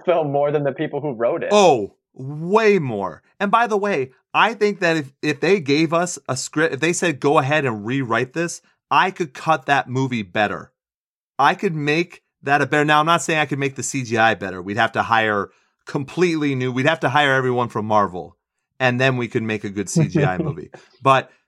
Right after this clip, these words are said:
Speaker 2: storyline-wise, I guarantee you and I could write a better script and better storyline than this garbage.
Speaker 1: I'm saying it, dude. Just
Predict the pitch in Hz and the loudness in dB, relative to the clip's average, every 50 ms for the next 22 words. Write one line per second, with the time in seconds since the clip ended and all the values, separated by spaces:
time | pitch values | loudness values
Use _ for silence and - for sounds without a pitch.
0 | _ - - - - 175 185 202 220 202 170 143 131 120 113 117 113 113 110 104 | _ -16 -12 -6 -2 0 2 4 4 4 4 4 2 2 2 0 2 2 4 4
1 | 104 104 101 - 120 120 113 104 - 139 143 165 185 180 170 160 139 131 - - | 4 0 0 0 -2 -4 -4 -4 -2 0 0 2 2 0 0 -2 -4 -6 -6 -6
2 | 175 170 156 143 131 131 127 113 113 107 110 104 - 110 98 107 110 107 104 98 | -4 -4 -2 -2 0 0 0 2 2 2 2 0 -2 -4 0 0 0 2 0 -2
3 | - - 110 117 113 113 104 101 - - - - 127 113 101 - _ _ - - | -2 0 0 2 2 2 0 -2 -4 -8 -2 0 2 2 2 0 _ _ -20 -20
4 | _ _ _ _ _ _ _ _ _ - 120 117 113 104 123 117 113 104 - - | _ _ _ _ _ _ _ _ _ -4 -4 -2 0 0 2 2 2 0 -2 -4
5 | - - 131 127 131 127 120 107 101 92 87 87 85 82 85 85 _ _ _ _ | -2 2 4 4 4 4 4 2 0 -2 -2 -4 -8 -10 -14 -18 _ _ _ _
6 | _ _ _ _ - 104 117 120 117 110 107 98 107 110 101 - - - 98 90 | _ _ _ _ -6 0 2 2 2 2 0 0 0 0 0 -2 -4 -2 -2 -2
7 | 85 - - 50 - - - - _ _ _ _ _ _ _ _ _ _ _ _ | -2 -4 -10 -16 -16 -18 -20 -20 _ _ _ _ _ _ _ _ _ _ _ _
8 | - 123 139 156 156 151 - - 180 220 226 202 180 147 123 - 139 139 135 127 | 0 0 2 2 0 0 0 2 2 4 4 2 2 0 0 -2 -2 0 0 -2
9 | - - - 139 127 123 - | -4 -4 -2 -2 -2 -2 -4